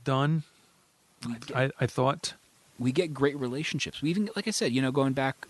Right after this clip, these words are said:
Speaker 2: earlier, we got a great relationship between Bucky and the Falcon. And that made me wanna see, you know, more. When we're watching them, you know, seeing Cap kiss his first girl in, like, you know, maybe, like, a hundred fifty years, you know, just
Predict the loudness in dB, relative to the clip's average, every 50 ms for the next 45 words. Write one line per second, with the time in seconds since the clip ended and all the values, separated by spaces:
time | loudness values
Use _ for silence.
0 | -10 -6 -2 -2 -2 0 -2 -2 -4 -4 -6 -10 _ _ _ _ _ _ _ _
1 | _ _ _ _ _ _ _ _ _ -10 -4 0 2 2 2 0 -2 -8 -10 -4
2 | 0 0 0 2 2 0 2 2 0 0 -2 -2 -4 -4 -2 0 0 0 0 0
3 | 2 2 0 0 0 0 -2 -2 -2 0 -2 -2 -2 -4 -6 -8 -10 -10 -10 -12
4 | -14 -14 -16 -20 _ _ _ _ _ _ _ _ _ _ _ _ _ _ _ _
5 | _ _ _ _ -4 -2 0 0 2 0 0 0 -2 -2 0 2 4 4 4 4
6 | 4 4 4 2 2 0 -2 -2 -2 -2 0 0 0 0 0 -2 -2 -2 -2 -2
7 | -4 -6 _ _ _ -20 -20 _ _ _ _ _ _ _ _ -4 -2 0 0 2
8 | 4 2 4 4 4 2 2 2 0 -2 0 0 0 0 2 2 2 2 0 -2
9 | -4 -10 -18 -20 _ -20 -20 _ _ _ _ _ _ -8 -4 -2 0 2 2 2
10 | 2 0 0 2 2 0 0 -2 -8 -6 -4 -4 -4 -4 -6 -6 -4 -4 -4 -4
11 | -4 -2 0 0 0 0 0 0 0 0 0 0 0 -2 -2 -2 -2 -4 -4 -6
12 | -6 -6 -4 -4 -6 -4 -6 -6 -2 0 0 2 2 2 0 0 -2 -2 0 0
13 | 0 -2 -2 _ -14 -20 -20 -20 -20 -20 -20 -20 _ -4 0 0 0 0 -2